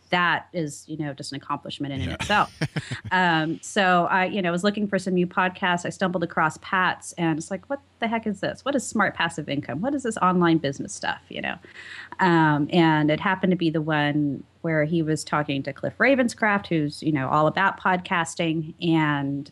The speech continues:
Speaker 1: um, it's like, "This is kind of a neat idea, you know, and, and what can I write about?" And well, uh, you know, about that same time is when I had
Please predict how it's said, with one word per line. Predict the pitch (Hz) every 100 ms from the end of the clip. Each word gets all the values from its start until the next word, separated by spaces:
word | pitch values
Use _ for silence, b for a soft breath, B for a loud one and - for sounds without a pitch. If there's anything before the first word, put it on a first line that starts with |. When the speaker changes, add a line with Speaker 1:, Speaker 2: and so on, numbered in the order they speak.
| -
Speaker 1:
um, | 165 143 139 139 147
it's | 156 -
like, | 156
"This | -
is | -
kind | - 269
of | 214
a | 165
neat | 156 147
idea, | 131 - 330 294 127
you | 165 143
know, | 156 135
and, | 139 131
and | 160 160 175
what | 247
can | 269
I | 254
write | 214 226
about?" | 285 143 -
And | 165
well, | 175 180 180
uh, | -
you | 170
know, | 170 151
about | 151 185 196 190
that | 180 -
same | - 175 165
time | - 208 196
is | 170
when | 165 156
I |
had | 151 151